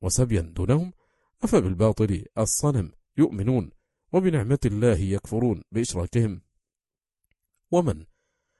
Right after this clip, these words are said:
أي لا أحد أظلم ممن افترى على الله كذبا بأن أشرك به أو كذب بالحق النبي أو الكتاب لما جاءه.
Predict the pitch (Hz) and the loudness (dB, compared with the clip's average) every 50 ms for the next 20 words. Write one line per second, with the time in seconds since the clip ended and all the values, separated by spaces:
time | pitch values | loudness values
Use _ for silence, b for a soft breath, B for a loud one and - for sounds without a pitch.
0 | _ _ - 123 131 160 170 - - 127 151 147 - - 67 67 80 - - - | _ _ 2 2 4 4 2 0 0 2 2 2 2 -2 -6 -8 -8 -10 -12 -18
1 | _ _ _ - 160 170 143 104 87 92 92 110 135 127 117 92 92 127 135 120 | _ _ _ 4 4 4 4 2 -2 -2 0 2 2 0 0 -4 -4 -4 -4 -4
2 | 92 87 92 92 - - 127 107 82 87 104 117 123 110 113 135 143 151 - - | -4 -4 -4 -6 -2 -2 -2 0 0 0 0 0 0 0 -2 -2 -4 -2 -4 -2
3 | 156 139 107 82 85 82 87 - _ _ _ _ _ _ _ _ _ - 147 185 | -2 -2 -2 -4 -6 -8 -10 -16 _ _ _ _ _ _ _ _ _ 0 2 2
4 | 196 160 - 107 - 120 113 - - 92 92 110 123 147 151 - _ _ _ _ | 2 0 -2 -4 -2 -2 -2 -2 -2 -2 -2 -2 -2 -4 -6 -8 _ _ _ _
5 | _ _ _ - 196 202 - - 104 85 90 110 110 113 101 92 82 73 98 120 | _ _ _ 2 2 2 4 2 0 2 0 2 2 2 0 0 -2 -2 -4 -4
6 | - - - 110 - - 120 123 117 98 87 85 95 82 - 92 78 - - 98 | -4 -6 -8 -8 -2 -2 -2 0 0 -2 -2 -2 -4 -4 -6 -10 -10 -8 -6 -4
7 | 92 85 - - - - 131 139 147 135 - - _ _ _ _ _ _ _ _ | -4 -4 -6 -8 -2 2 2 4 4 2 -2 -10 _ _ _ _ _ _ _ _
8 | _ - 104 123 123 104 87 90 101 113 113 101 - 95 92 92 92 92 92 92 | _ 0 0 2 2 0 -2 -2 0 0 0 0 0 0 0 0 0 0 0 -2
9 | 92 - - 95 87 | -2 -2 -2 -2 -2